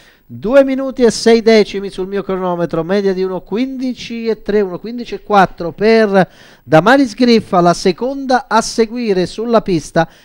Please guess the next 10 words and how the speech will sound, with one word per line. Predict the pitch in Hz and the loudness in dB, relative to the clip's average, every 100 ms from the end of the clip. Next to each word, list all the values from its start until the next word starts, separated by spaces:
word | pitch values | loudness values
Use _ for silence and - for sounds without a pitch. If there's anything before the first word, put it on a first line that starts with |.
| _ | _
e | 165 151 | 0 2
regala | 180 165 143 139 143 - | 2 4 4 4 0 -6
il | 131 - | -12 -2
terzo | 208 233 233 - - | 2 2 -2 -12 -12
successo | - 165 - 226 226 - 156 | -12 -16 -10 -8 -8 -10 -6
della | 196 240 180 | 0 0 0
giornata | 143 156 185 208 - 214 - _ _ | -4 -10 -4 -4 -4 -8 -10 _ _
a | 143 | -2
Roberto | 151 156 254 240 214 | -2 2 0 0 -4
Vecchione | 185 - 160 165 180 | -4 -6 -8 -6 -10